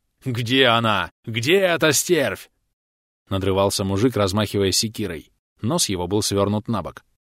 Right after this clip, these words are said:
Кровь залила широкую рыжую бороду лопатой и белую рубаху. Только густая золотистая шевелюра, казалось, не пострадала в толчее. Откуда-то из-за перевернутых столов и лавок мужики выволокли тело бабы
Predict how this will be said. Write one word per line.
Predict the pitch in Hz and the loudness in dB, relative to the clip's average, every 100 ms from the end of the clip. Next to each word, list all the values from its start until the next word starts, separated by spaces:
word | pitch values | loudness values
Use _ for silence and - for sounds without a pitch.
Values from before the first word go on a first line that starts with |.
| _ _ _ _ _ _ _ _ | _ _ _ _ _ _ _ _
Кровь | - 123 143 | 2 4 6
залила | 127 127 127 135 | 4 4 4 4
широкую | - 131 123 123 | 4 2 4 4
рыжую | 120 117 120 113 | 6 6 6 6
бороду | 123 123 117 | 6 6 6
лопатой | 127 127 120 85 73 _ _ _ _ | 4 2 -2 -6 -14 _ _ _ _
и | 160 | -2
белую | 156 120 131 147 | 2 2 4 2
рубаху. | 151 104 - - _ _ _ _ | -2 -6 -8 -16 _ _ _ _
Только | 143 156 165 | 2 4 4
густая | 143 151 - 170 156 | 6 4 6 2 4
золотистая | 135 135 131 151 - 139 | 6 6 6 2 4 4
шевелюра, | - 139 156 175 131 | 6 4 6 6 4
казалось, | 104 92 98 95 110 | 0 0 0 0 -2
не | 104 | -2
пострадала | 101 110 104 92 87 | -2 -2 0 0 -2
в | - | -6
толчее. | 92 90 101 85 - _ _ _ _ _ _ _ _ _ _ _ | -8 -6 -6 -6 -10 _ _ _ _ _ _ _ _ _ _ _
Откуда-то | 95 - 101 92 92 | -8 -4 -4 -2 -2
из-за | 87 90 | -2 0
перевернутых | 101 98 107 104 98 95 | 2 4 4 2 0 -2
столов | - 95 98 - | 0 0 0 0
и | |
лавок | 98 147 170 - _ - | 2 4 2 -2 _ 0
мужики | 131 135 208 | 2 2 4
выволокли | 196 185 180 147 160 | 4 8 6 6 4
тело | 127 131 143 | 4 4 2
бабы | 151 131 - | 0 -2 -4